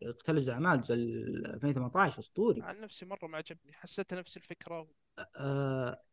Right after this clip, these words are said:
Speaker 1: في، في قتال اللي تقابل أتوقع ثلاثة أو أربع زعماء، زعماء ألفين وثمانية عشر،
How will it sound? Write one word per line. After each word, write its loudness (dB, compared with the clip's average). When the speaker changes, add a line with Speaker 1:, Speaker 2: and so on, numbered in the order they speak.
Speaker 1:
في، 4
في 2
قتال 6
اللي 6
تقابل 6
أتوقع 0
ثلاثة 6
أو 10
أربع 8
زعماء، 6
زعماء 6
ألفين 2
وثمانية 2
عشر، 4